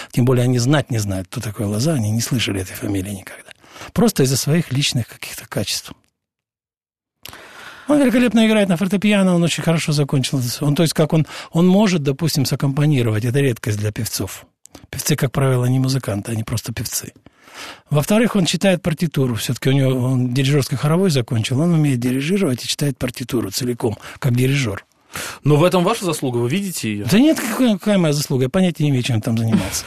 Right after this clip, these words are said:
Speaker 2: Но почему он все-таки выбрал для себя этот путь?
Speaker 1: У нас получилось, что он не знал, чем будет заниматься.
Speaker 2: Ну, там, строить мосты, например.
Speaker 1: Да я ему сказал, «Давай, давай,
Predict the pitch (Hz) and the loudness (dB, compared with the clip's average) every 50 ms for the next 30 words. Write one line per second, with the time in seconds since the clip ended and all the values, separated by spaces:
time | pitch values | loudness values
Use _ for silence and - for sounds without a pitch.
0 | - - - 139 160 151 131 151 - 214 226 214 170 143 - 135 - - 143 160 | -10 -2 2 2 4 4 4 2 2 4 4 4 4 2 0 -4 -2 0 2 2
1 | 165 135 120 113 104 104 98 - - 113 110 101 104 95 - - - 90 - - | 2 2 0 -2 -4 -4 -6 -6 -2 -2 -2 -2 -4 -8 -14 -12 -12 -12 -12 -14
2 | - - - - - - - - _ - 190 190 185 247 277 - - 277 277 285 | -16 -16 -16 -16 -18 -20 -20 -18 _ -4 2 4 6 6 4 4 2 2 2 4
3 | - - 277 262 233 185 - - - 220 214 220 214 208 208 202 208 190 190 180 | 4 4 2 2 2 2 0 0 0 2 4 4 4 4 2 2 0 -2 -2 2
4 | 196 226 233 233 240 247 233 262 254 196 147 - 165 151 139 135 127 117 117 127 | 4 4 6 6 6 4 4 4 2 2 2 2 2 2 2 2 2 2 0 0
5 | 131 127 123 117 104 104 - - - - - - - - _ _ - - _ - | 0 2 0 0 -2 -4 -6 -8 -8 -10 -14 -20 -20 -20 _ _ -20 -12 _ -6
6 | 110 107 - 117 107 - - 170 196 190 160 139 123 - - - 98 95 90 - | -6 -4 -2 -4 -2 0 2 2 2 2 2 -2 -4 -4 -8 -10 -12 -12 -12 -16
7 | - - - - - - - _ _ 127 117 120 120 143 170 - - 233 233 247 | -20 -20 -20 -20 -20 -20 -20 _ _ 0 2 4 4 4 2 2 2 2 4 4
8 | 233 185 165 180 202 220 214 170 139 117 135 147 180 196 151 | 4 4 4 4 4 2 2 0 0 0 2 2 2 0 -2